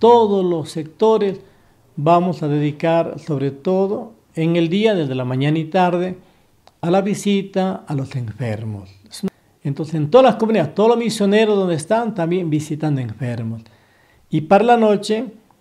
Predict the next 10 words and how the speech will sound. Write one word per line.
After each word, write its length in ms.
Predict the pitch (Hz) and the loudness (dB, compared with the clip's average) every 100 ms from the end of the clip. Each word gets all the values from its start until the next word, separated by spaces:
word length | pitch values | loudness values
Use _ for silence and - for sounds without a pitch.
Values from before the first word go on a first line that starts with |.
| _ _ _ | _ _ _
la 160 | - 151 | -4 0
resurrección 800 | 165 156 160 151 - 185 196 208 | 0 -2 -4 -4 0 2 2 0
esta 240 | - 147 | -2 -2
vez 360 | 139 151 147 139 | 0 0 -2 -2
va 100 | 143 | -4
a 60 | |
ser 440 | - 156 151 151 - _ | -2 -2 -2 -4 -14 _
en 160 | 156 143 | -6 -4
San 240 | - 143 | -4 -6
Gerardo 840 | - 147 160 165 170 175 196 202 | -4 -2 0 0 0 -2 -4 -6